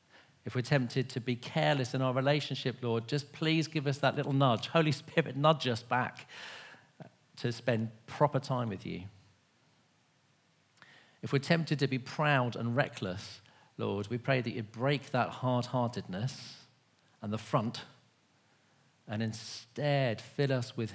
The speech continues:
humility that we can be real with you. And where we might be simmering with anger and blaming you for things, Lord, this evening we pray that you, by the power of your Spirit, you'd bring us peace, bring us back to you, Lord Jesus.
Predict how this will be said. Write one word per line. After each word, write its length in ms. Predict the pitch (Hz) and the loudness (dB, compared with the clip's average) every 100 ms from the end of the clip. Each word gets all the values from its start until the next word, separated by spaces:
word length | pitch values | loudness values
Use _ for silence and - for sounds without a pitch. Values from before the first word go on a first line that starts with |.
| - | -6
humility 800 | 123 117 135 127 117 95 90 98 - _ _ _ _ - | -2 0 2 0 -2 -6 -6 -10 -20 _ _ _ _ -8
that 80 | 107 | -4
we 100 | 110 | -2
can 140 | 120 | -2
be 140 | 117 | -2
real 340 | 113 110 156 170 | -2 -2 0 0
with 220 | 107 - | -2 -4
you. 240 | 92 87 90 - _ _ _ _ _ _ _ _ _ _ _ _ _ _ _ _ _ _ _ _ _ _ _ - | -6 -6 -10 -20 _ _ _ _ _ _ _ _ _ _ _ _ _ _ _ _ _ _ _ _ _ _ _ -8
And 120 | 113 | -2
where 180 | 131 143 | 2 4
we 120 | 139 | 4
might 180 | 139 139 | 4 2
be 80 | 127 | 0
simmering 680 | - - - 175 165 151 139 | -4 -10 -2 2 4 4 2
with 120 | 127 | 2
anger 420 | 127 135 120 104 | 2 0 0 0
and 140 | 104 107 | -2 -2
blaming 420 | 120 131 120 110 | 0 0 0 -2
you 140 | 101 | -4
for 120 | 95 101 | -6 -8
things, 380 | - 98 95 | -6 -8 -8
Lord, 220 | 95 98 98 | -8 -8 -6
this 180 | 117 | -6
evening 360 | 123 127 117 113 | -4 -4 -4 -6
we 100 | 110 | -6
pray 300 | 113 110 104 | -6 -4 -4
that 140 | 98 | -6
you, 140 | 95 120 | -10 -10
by 100 | - | -8
the 80 | 107 | -8
power 240 | 107 139 143 | -6 -2 -2
of 60 | |
your 100 | 131 | -2
Spirit, 400 | - - 113 101 | -6 -6 -6 -6
you'd 220 | - 104 | -8 -10
bring 200 | - 113 | -6 -4
us 120 | 110 - - | -6 -8 -6
peace, 440 | 120 143 - - - _ _ _ _ _ _ _ _ _ _ _ _ _ _ _ _ _ _ _ _ - | -6 -6 -10 -16 -20 _ _ _ _ _ _ _ _ _ _ _ _ _ _ _ _ _ _ _ _ -10
bring 120 | 104 | -8
us 80 | 101 | -6
back 280 | - 110 - | -4 -4 -4
to 80 | |
you, 140 | 113 110 | -6 -4
Lord 180 | 110 104 | -6 -8
Jesus. 400 | 98 90 90 | -10 -8 -10